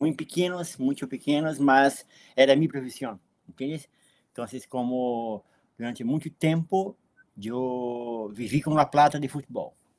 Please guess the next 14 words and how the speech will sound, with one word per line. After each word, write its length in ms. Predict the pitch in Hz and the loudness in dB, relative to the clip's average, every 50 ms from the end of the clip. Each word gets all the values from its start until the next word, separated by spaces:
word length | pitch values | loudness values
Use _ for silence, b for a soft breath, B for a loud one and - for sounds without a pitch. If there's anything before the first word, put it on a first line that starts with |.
| _ b b b b b b b _ _ | _ b b b b b b b _ _
Então, 280 | 104 - - 117 107 - - - - _ _ | -16 -10 -10 -10 -10 -10 -16 -20 -20 _ _
com 100 | _ 131 | _ 0
muita 340 | 123 127 143 170 165 185 170 | 2 2 2 2 0 0 -2
pouca 240 | - 185 170 185 170 | -2 0 -2 -2 -2
plata, 420 | - 175 165 175 185 - - 190 | 4 6 6 6 6 2 -2 -6
como 260 | - 165 143 139 127 | -4 -2 -2 -2 -2
todos, 420 | - - 143 135 165 175 160 - - _ _ _ _ - | -2 -4 -2 -2 -2 -4 -4 -8 -16 _ _ _ _ -16
né? 200 | 98 95 95 95 | -14 -12 -10 -8
Não 160 | 101 107 113 | -6 -2 -2
é 140 | 117 117 101 | -2 -2 -2
uma 160 | 107 110 110 107 | -4 -6 -6 -6
exceção, 400 | - - 120 - - 143 151 147 | -8 -12 -14 -10 -8 -8 -8 -6
como 220 | - 123 113 110 | -6 -6 -8 -8
todos, 380 | 107 - 123 139 156 156 - - | -6 -6 -6 -6 -6 -6 -8 -12